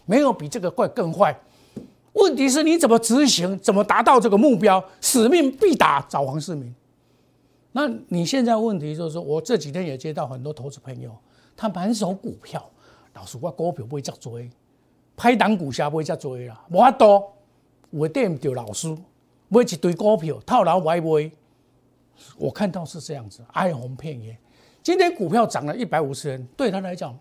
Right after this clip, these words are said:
无感。为什么？他股票套牢，当然无感，在等解套嘛，是不是？没关系，不要妄自菲薄，未来有希望。但是不是每一档股票都有希望，而是懂得主流在哪边买主流。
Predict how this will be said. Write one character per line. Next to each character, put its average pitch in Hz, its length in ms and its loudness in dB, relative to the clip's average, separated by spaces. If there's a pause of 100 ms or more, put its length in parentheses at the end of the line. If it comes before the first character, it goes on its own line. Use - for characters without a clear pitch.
无 214 160 -2
感。 - 120 -6 (920)
为 330 120 0
什 269 60 2
么？ 339 60 0
他 - 120 -4
股 262 140 0
票 320 120 4
套 285 220 6
牢， 208 180 6
当 226 120 2
然 214 160 4
无 208 100 0
感， 160 180 0 (220)
在 - 100 4
等 254 200 2
解 214 180 -4
套 202 240 4
嘛， - 180 -10 (380)
是 - 140 2
不 302 60 4
是？ 302 300 0 (300)
没 156 160 -4
关 165 160 2
系， 147 240 -8 (800)
不 - 80 -4
要 202 100 6
妄 135 200 0
自 151 120 -8
菲 147 160 0
薄， 90 260 -12 (1120)
未 247 160 6
来 147 160 4
有 120 220 -8
希 147 220 -12
望。 143 180 -10 (460)
但 349 140 4
是 294 100 4
不 254 160 0
是 285 140 2
每 233 200 2
一 285 40 0
档 220 160 0
股 180 120 -4
票 170 160 2
都 151 140 0
有 104 100 -8
希 - 180 -14
望， 117 80 -18 (560)
而 247 120 2
是 302 140 2
懂 202 320 2
得 226 220 4
主 208 260 2
流 196 140 2
在 220 160 4
哪 143 100 -4
边 156 160 -4
买 135 160 -6
主 135 160 -16
流。 123 80 -20